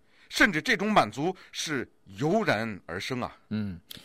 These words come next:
Speaker 2: 他就说了一句话，在这一节里头哈，他就说了一句我觉得蛮精辟的。他说，
Speaker 1: 嗯。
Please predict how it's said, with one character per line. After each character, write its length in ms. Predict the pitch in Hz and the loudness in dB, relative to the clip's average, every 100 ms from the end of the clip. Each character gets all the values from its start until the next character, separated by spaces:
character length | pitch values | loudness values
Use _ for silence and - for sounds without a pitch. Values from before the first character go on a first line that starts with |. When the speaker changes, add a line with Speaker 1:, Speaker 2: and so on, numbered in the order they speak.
| - _ | -20 _
Speaker 2:
他 340 | - 156 151 147 | 4 8 8 6
就 140 | 143 | 2
说 160 | 117 139 | 2 4
了 120 | 135 | 4
一 80 | 110 | 2
句 120 | 143 | 0
话， 200 | 131 90 76 | 0 -2 0
在 220 | 123 107 | 0 4
这 120 | 233 | 8
一 120 | 147 | 8
节 300 | 110 120 120 | 6 2 4
里 140 | 151 110 | 4 0
头 180 | 92 80 | -2 -6
哈， 140 | 82 | -4
他 100 | - | -2
就 140 | 120 117 | -2 0
说 180 | 123 123 | 0 0
了 100 | 104 | -2
一 80 | |
句 180 | 107 123 | -2 -2
我 160 | 90 101 | -2 -4
觉 180 | - 131 | -2 -2
得 100 | 127 | 0
蛮 160 | 82 | -2
精 200 | 90 160 | 0 0
辟 140 | - 101 | 0 -4
的。 120 | - | -4
他 140 | - | -2
说， 240 | 127 170 | 4 6
Speaker 1:
嗯。 60 | 165 | 4